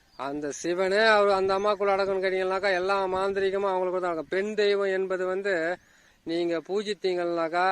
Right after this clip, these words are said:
அது தெய்வம் மட்டும் இல்ல, குலதெய்வமா இருந்து காப்பாத்தும். ஏன்னு கேட்டீங்கன்னாக்கா, பெண்களை வணங்குறதும் பெண் தெய்வத்தை வணங்குவதும் கரெக்டான முறையில செய்தா, உங்களுக்கு கை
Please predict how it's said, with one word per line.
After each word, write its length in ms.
அது 320
தெய்வம் 380
மட்டும் 280
இல்ல, 140
குலதெய்வமா 720
இருந்து 260
காப்பாத்தும். 640
ஏன்னு 400
கேட்டீங்கன்னாக்கா, 680
பெண்களை 540
வணங்குறதும் 680
பெண் 220
தெய்வத்தை 500
வணங்குவதும் 760
கரெக்டான 680
முறையில 400
செய்தா, 480
உங்களுக்கு 540
கை 200